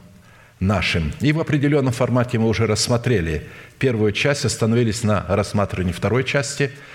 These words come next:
которая раскрывает содержание правовой молитвы в восьми именах Бога Всевышнего.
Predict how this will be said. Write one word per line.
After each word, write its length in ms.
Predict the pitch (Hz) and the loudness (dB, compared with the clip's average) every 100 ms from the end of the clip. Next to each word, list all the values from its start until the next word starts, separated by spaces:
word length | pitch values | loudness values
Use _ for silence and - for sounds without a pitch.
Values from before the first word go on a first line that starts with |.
| - - | -20 -4
которая 360 | 123 120 143 | -2 2 2
раскрывает 540 | 120 117 - 113 113 101 | 2 0 0 2 2 2
содержание 680 | - 117 127 101 98 101 98 | 0 2 2 2 2 2 0
правовой 500 | 104 110 113 117 107 | 2 2 4 2 4
молитвы 500 | 113 123 120 92 101 | 4 4 2 0 2
в 80 | 87 | 2
восьми 580 | 113 - 123 151 151 151 | 0 0 2 2 2 0
именах 520 | 113 101 113 123 - - - | 0 2 2 0 -6 -20 -8
Бога 380 | 98 107 101 101 - - - | 0 0 2 -2 -4 -18 -6
Всевышнего. 840 | - 151 101 - - 76 73 73 | -2 0 0 -2 -2 -2 -2 -4